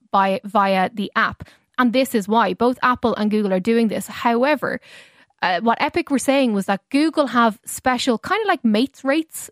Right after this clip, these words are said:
for certain applications. So Spotify, for example, other apps were only paying ten percent. And they were saying that, look, there's no viable alternative here for Android users other than going through the App Store, so it's unfair.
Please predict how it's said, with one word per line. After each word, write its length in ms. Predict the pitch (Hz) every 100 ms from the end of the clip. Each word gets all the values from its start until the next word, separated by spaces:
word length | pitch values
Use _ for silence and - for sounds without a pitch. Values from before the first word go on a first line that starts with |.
| _
for 160 | -
certain 380 | 214 - 233 214
applications. 800 | 202 - 190 196 196 - - - - - -
So 180 | - 202
Spotify, 720 | - - 277 269 254 208 190
for 140 | - 196
example, 460 | 185 180 190 196 -
other 260 | 269 269 262
apps 320 | 220 208 - - -
were 140 | - 214
only 160 | 202
paying 280 | 190 202 180
ten 280 | - 285 311
percent. 500 | 240 - 185 - - - _ _ _
And 120 | 226
they 180 | 226 302
were 100 | 302
saying 340 | 262 240 220 214
that, 100 | 233
look, 140 | 220
there's 140 | 254
no 160 | 320 311
viable 400 | 226 254 262 208
alternative 540 | 190 208 220 240 226
here 180 | 202 185
for 180 | - -
Android 400 | 202 196 190 185
users 480 | 220 226 196 180 180 -
other 220 | 254 226
than 160 | 196 190
going 300 | 190 190 190
through 180 | 208
the 140 | 185 202
App 160 | -
Store, 260 | - 202 185
so 180 | - 190
it's 120 | 180 _ -
unfair. 640 | 262 214 - 233 180 -